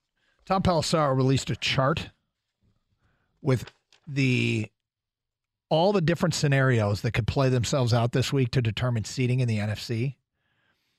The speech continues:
There's about thirty different scenarios, right? So that includes,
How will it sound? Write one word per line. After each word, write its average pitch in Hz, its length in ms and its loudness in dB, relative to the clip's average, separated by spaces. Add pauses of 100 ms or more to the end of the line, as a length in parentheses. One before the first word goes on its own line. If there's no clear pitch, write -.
(280)
There's 127 120 0
about 131 280 0
thirty 170 420 0
different 135 460 -2 (160)
scenarios, 107 720 -2
right? 117 340 0
So 123 240 0
that 123 100 2
includes, 123 760 0